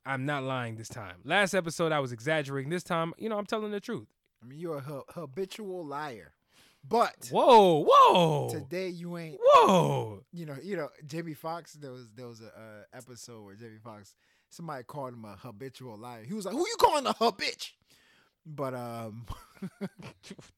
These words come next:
Speaker 1: What the
Speaker 2: he said, "Yo, mama."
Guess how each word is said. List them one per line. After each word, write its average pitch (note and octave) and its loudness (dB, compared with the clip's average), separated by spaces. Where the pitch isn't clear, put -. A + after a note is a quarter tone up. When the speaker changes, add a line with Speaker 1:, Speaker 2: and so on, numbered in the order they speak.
Speaker 1:
What E3+ -16
the - -20
Speaker 2:
he D#4 0
said, G#3+ -2
"Yo, C4+ 8
mama." D4+ 6